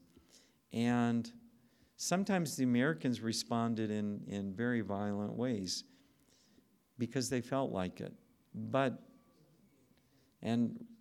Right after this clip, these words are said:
you've all heard of Lieutenant Kelly. He ended up shooting some civilians in a village, and he was court-martialed and sent to prison for that.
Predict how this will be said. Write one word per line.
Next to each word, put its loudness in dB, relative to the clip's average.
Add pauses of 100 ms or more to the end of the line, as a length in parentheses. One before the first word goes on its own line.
(100)
you've 0
all 6
heard 2
of 2
Lieutenant 0
Kelly. 0
He -2
ended 0
up 2
shooting 0 (260)
some -2
civilians 2 (840)
in -2
a 0
village, 0
and -2
he -2
was -2
court-martialed -2
and -6
sent 0
to -12
prison -8
for -12
that. -8